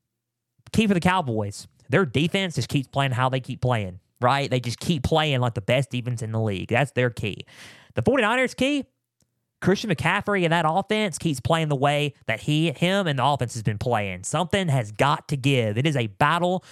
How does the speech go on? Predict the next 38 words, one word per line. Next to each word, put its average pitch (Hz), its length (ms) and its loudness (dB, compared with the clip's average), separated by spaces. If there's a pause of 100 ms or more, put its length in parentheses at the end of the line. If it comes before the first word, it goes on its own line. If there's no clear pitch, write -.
(280)
between 131 580 -2
a 101 140 -6
top 180 320 0
offense 185 800 -2 (460)
versus 131 340 4
a 131 180 -2
defense. 113 760 0
Now, 131 360 2 (180)
here's 165 280 2
the 135 100 -6
thing. 147 400 -2 (260)
The 123 80 2
defense 156 460 0
for 139 60 -8
the 135 60 0
Cowboys 147 540 2
has 135 160 0
faced 135 380 0
defen-, 135 580 0
have, 139 260 0
have, 147 320 -2
the, 135 120 -4 (100)
the, 143 400 -2
<laughs> - 240 -12
excuse 120 340 2
me, 104 100 0
I'm 101 160 -4 (520)
tripping 170 240 0
up 156 80 -2
on 143 80 -2
my 139 80 2
words. 110 400 -2
Sorry. 117 300 0 (380)
The 139 60 4
defense 196 360 -2
for 175 80 -4
the 143 60 -6
Cowboys 139 640 2